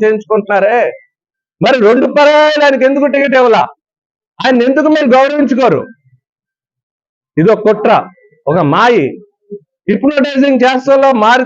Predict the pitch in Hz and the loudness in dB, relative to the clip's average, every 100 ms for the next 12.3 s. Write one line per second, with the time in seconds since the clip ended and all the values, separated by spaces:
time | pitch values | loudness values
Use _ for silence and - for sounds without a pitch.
0 | 254 247 254 254 240 233 240 190 185 196 | -2 -2 0 -2 0 0 0 -2 -2 -2
1 | 214 220 208 208 190 123 - _ _ _ | 0 -2 0 0 0 -2 -6 _ _ _
2 | - 202 294 285 208 226 262 269 277 269 | -6 -2 0 0 0 -2 -4 -2 -2 0
3 | 277 269 247 226 240 240 196 123 - _ | 0 0 -2 0 0 2 0 -2 -4 _
4 | _ _ _ _ - 240 240 214 247 - | _ _ _ _ -6 -2 2 2 2 -2
5 | 240 233 - 131 - _ _ 175 _ _ | -6 -6 -2 -4 -4 _ _ -20 _ _
6 | - 165 247 247 269 262 240 247 247 240 | -4 -2 0 0 2 2 2 0 -2 -8
7 | 147 _ _ _ _ _ 160 196 247 269 | -18 _ _ _ _ _ -2 0 2 0
8 | 269 262 254 240 247 247 254 269 277 - | 0 0 0 0 0 0 0 0 -4 -8
9 | _ _ _ _ _ 196 202 160 190 254 | _ _ _ _ _ -2 0 2 2 2
10 | 254 247 233 240 233 226 233 - - - | 0 0 2 0 2 0 0 -4 -10 -4
11 | 185 240 247 247 233 233 240 214 220 233 | 0 0 0 -2 -4 0 2 2 2 0
12 | 190 202 160 | 2 0 0